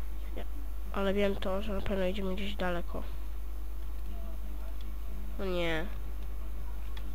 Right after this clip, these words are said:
Nie. Weźmiemy, tu teraz odjedziemy. Okej. Mhm. Możemy tak płynąć i oglądać sobie mapę.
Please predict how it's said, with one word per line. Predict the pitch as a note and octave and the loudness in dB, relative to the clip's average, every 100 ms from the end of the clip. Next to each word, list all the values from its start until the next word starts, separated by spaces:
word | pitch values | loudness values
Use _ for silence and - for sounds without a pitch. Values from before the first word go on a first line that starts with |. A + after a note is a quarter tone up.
| - | -2
Nie. | E3+ B2+ A2 - - - - - - - - - - - - - - - - - - - - - - - - | -2 -2 -2 -2 -2 -2 -2 -2 -2 -2 -2 -2 -2 -2 -2 -2 -2 -2 -2 0 0 -2 -2 -2 -2 0 0
Weźmiemy, | G3 G3+ G3 G3 F#3+ G#3 | 2 2 4 4 2 0
tu | - | 0
teraz | - F3 - | 0 -2 -2
odjedziemy. | F#3+ E3 F3 F#3+ F#3 F3+ F#3+ - - - - - - - - - - - - - - - - - | -2 -2 0 0 0 0 0 -2 -2 -2 -2 -2 -2 -2 -2 -2 -2 -2 0 0 0 0 0 0
Okej. | - - D3+ F#3+ - - - - - - - - - - - - - - - - - - - - - - - - | 0 2 2 0 0 -2 -2 -2 -2 -2 -2 -2 -2 0 0 0 0 -2 -2 0 0 0 0 0 -2 -2 -2 0
Mhm. | G3 F#3+ F#3 G3 - - - - - | 0 2 0 0 0 0 -2 -2 0
Możemy | F#3+ G3+ G3+ | 2 2 2
tak | G3+ | 2
płynąć | - G#3+ F#3+ G3+ | 2 2 2 2
i | F#3 | 0
oglądać | F#3 F3+ F#3+ | 0 0 2
sobie | - | 2
mapę. | E3 C3 G#3 | 0 0 0